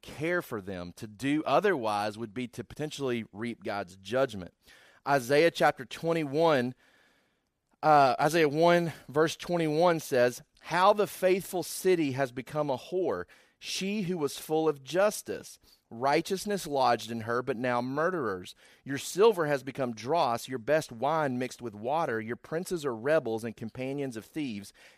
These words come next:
Everyone loves a bribe and runs after gifts. They do not bring justice to the fatherless, and the widow's cause does not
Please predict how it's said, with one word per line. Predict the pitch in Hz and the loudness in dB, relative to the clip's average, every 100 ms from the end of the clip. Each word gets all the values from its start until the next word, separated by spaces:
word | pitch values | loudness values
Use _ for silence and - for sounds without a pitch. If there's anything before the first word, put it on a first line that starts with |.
| _ | _
Everyone | 196 247 196 147 | 2 4 4 4
loves | 139 120 | 4 2
a | 107 | -2
bribe | 127 160 123 120 | 4 6 6 4
and | 113 | 0
runs | 123 123 | -2 0
after | 123 120 104 | -2 -2 -8
gifts. | 104 147 107 - - _ _ _ _ | -2 0 0 -4 -18 _ _ _ _
They | 156 139 | 0 2
do | 127 196 | 0 2
not | 220 170 143 | 4 4 2
bring | 170 156 120 | 0 -2 -4
justice | 113 160 175 - 190 180 | 2 4 4 -2 -4 -4
to | - 170 | -4 -4
the | 127 | -4
fatherless, | - 160 175 196 170 107 98 101 - - _ _ | -4 0 2 2 2 0 -2 -4 -8 -20 _ _
and | 156 151 | -6 -2
the | 135 | -2
widow's | 123 151 185 185 165 | -2 -2 2 2 0
cause | - - - 180 190 156 113 110 104 | -6 -14 -10 -2 0 2 2 0 -2
does | - 131 113 | -2 -2 -2
not | 131 135 139 | -2 0 -2